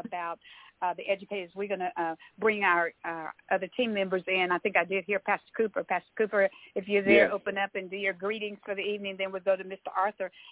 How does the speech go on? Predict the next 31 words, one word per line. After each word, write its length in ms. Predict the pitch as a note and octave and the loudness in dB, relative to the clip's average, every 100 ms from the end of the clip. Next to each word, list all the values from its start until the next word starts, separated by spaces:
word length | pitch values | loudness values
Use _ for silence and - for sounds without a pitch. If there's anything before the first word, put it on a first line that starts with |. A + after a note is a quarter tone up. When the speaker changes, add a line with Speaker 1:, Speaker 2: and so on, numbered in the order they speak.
| - | -12
Speaker 1:
and 160 | F3+ | -10
then 240 | F3 B3 A#3 | -6 -6 -4
we're 140 | G3 | -4
gonna 180 | A#3+ F#3 | -6 -6
get 220 | E3+ F#3 | -8 -10
right 240 | F3+ F#3+ - | -6 -6 -6
down 240 | F#3+ F3+ - | -8 -8 -4
to 140 | A3+ | -2
it. 100 | F3+ | -2
And 100 | E3+ | -2
we 140 | F#3+ A3+ | -2 -2
really 440 | F3+ A3 A#3 G3+ | 2 4 4 0
are 140 | F3 | -4
gonna 240 | F3+ F#3 F3+ - | -6 -8 -12 -10
talk 180 | F#3+ - | -10 -10
more 280 | F#3 F#3 F3+ | -8 -6 -6
about 400 | E3 E3+ E3 D#3 - - _ | -8 -8 -6 -8 -12 -20 _
what's 200 | F#3+ F#3 | -12 -8
going 280 | G3+ F#3 F3+ | -4 -4 -2
on 340 | F3+ F3 F3 | -2 -2 -2
with 200 | E3+ E3+ | -4 -4
our, 300 | D#3+ D#3 D3+ - - - | -4 -4 -8 -12 -18 -4
our 100 | D#3+ | -2
students, 500 | - - G#3 G3+ F#3+ | -2 -2 0 0 0
and 60 | F#3+ | -2
we're 80 | |
gonna 140 | G#3+ F3+ | -2 0
talk 200 | G3 F3 | 0 0
about 260 | F#3 E3 | 2 2
what 220 | F3 G3 A#3 | 4 4 4
is 140 | G#3 | 2